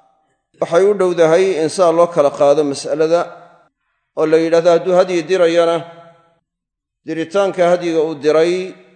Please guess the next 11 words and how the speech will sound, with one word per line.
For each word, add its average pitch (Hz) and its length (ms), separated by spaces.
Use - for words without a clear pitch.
ilaa 165 280
inta 180 220
hadyiga 170 340
laga 156 220
qalaayo, 143 640
wax 160 160
u 175 120
xalaal 151 360
ahaa 143 160
kama 147 240
xaaraantinimaynayaan. 117 1080